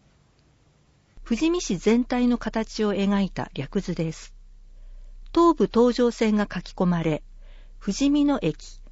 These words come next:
鶴瀬駅、瑞穂台駅が示されています。鶴瀬駅を挟んで、東上線の南西側に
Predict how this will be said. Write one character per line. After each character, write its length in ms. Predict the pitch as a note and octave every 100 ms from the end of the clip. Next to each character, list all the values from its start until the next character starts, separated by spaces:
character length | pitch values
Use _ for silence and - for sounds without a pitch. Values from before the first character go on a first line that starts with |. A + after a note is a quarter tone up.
| - -
鶴 280 | - B3 D4
瀬 220 | D4+ A#3
駅、 340 | D#3+ - - - - - - -
瑞 260 | G3 F#3+ C#4+
穂 160 | E4
台 320 | D#4+ D#4 -
駅 200 | E3+ -
が 120 | D3 C3+
示 300 | - G3 G3+
さ 100 | G#3
れ 120 | F#3
て 100 | C#3
い 80 | C#3
ま 180 | C3
す。 220 | - - - - - - - - - - - - - - - - -
鶴 260 | - C#4 D#4+
瀬 240 | - F4
駅 240 | D#4+ - F#3+
を 100 | E3
挟 300 | D3+ - F#3
ん 100 | D3+
で、 220 | C3 - - - - -
東 280 | C#4+ D4+
上 180 | D4+ C#4+
線 300 | - C4 A#3+
の 80 | A3+
南 260 | G3 A3+ B3
西 240 | A#3+ A#3
側 260 | G#3+ G#3 G3
に 240 | F#3+